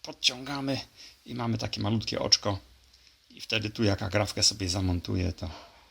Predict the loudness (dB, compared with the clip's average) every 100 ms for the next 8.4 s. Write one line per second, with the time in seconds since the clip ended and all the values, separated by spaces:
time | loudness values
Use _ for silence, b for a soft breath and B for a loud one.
0 | B _ -20 _ _ _ _ _ _ -14
1 | -10 -4 -4 -6 -10 -10 -12 -16 _ _
2 | _ _ _ b b b b -16 -4 -2
3 | 0 2 2 2 0 -2 -4 -20 _ _
4 | _ _ _ _ _ -20 -20 B B B
5 | _ -8 -4 -4 -2 0 2 4 2 2
6 | 0 -2 -6 -20 -20 -12 -8 -4 -4 -4
7 | -10 -12 -10 -10 -6 -2 -4 -4 -6 -6
8 | -4 -2 -2 -4